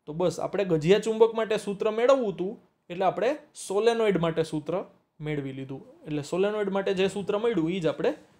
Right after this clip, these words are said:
ગજિયા ચુંબક માટે વાપરશું. બરોબર? તો આમ એકાદ બે સરસ મજાના ઊંડા શ્વાસ લઈ લ્યો,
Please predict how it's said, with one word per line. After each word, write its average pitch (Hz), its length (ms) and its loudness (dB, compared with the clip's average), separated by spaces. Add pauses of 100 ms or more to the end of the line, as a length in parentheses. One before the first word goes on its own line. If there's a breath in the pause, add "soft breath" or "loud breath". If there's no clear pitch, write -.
(140)
ગજિયા 165 400 2
ચુંબક 135 280 -8
માટે 135 220 -12
વાપરશું. - 520 -14 (400)
બરોબર? 208 280 0 (1160)
તો 165 80 0 (1400)
આમ 156 180 -4
એકાદ 175 280 0
બે 170 120 2
સરસ 175 360 2
મજાના 170 420 2
ઊંડા 175 220 2
શ્વાસ 170 360 0
લઈ 185 180 2
લ્યો, 214 160 -2